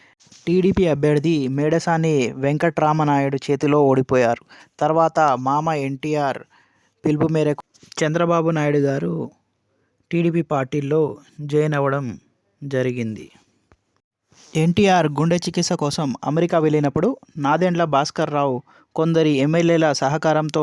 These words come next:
ముఖ్యమంత్రి అయ్యారు. అప్పుడు టీడీపీ పార్టీ ఎమ్మెల్యేలతో రాష్ట్రపతి ముందు పరేడ్ నిర్వహించి మళ్ళీ ఎన్టీఆర్ సీఎం అయ్యేలా చేశారు చంద్రబాబు నాయుడు. అలా అంచెలంచెలుగా టీడీపీ పార్టీలో ఎదిగారు చంద్రబాబు నాయుడు గారు.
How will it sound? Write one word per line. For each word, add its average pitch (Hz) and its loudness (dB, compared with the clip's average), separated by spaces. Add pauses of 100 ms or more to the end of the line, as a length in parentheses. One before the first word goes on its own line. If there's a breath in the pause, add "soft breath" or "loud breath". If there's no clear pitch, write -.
ముఖ్యమంత్రి 147 -2
అయ్యారు. 123 0 (440 soft breath)
అప్పుడు 160 4
టీడీపీ 165 2
పార్టీ 156 2 (220)
ఎమ్మెల్యేలతో 151 2
రాష్ట్రపతి 139 -2
ముందు 147 0 (160)
పరేడ్ 151 -2
నిర్వహించి 143 -4 (540 soft breath)
మళ్ళీ 156 2
ఎన్టీఆర్ 156 2
సీఎం 156 0
అయ్యేలా 143 2
చేశారు 135 -2
చంద్రబాబు 131 -2
నాయుడు. 110 -8 (440 loud breath)
అలా 143 0
అంచెలంచెలుగా 147 -2
టీడీపీ 147 -4
పార్టీలో 139 -4
ఎదిగారు 131 -4
చంద్రబాబు 127 -4
నాయుడు 113 -8
గారు. - -18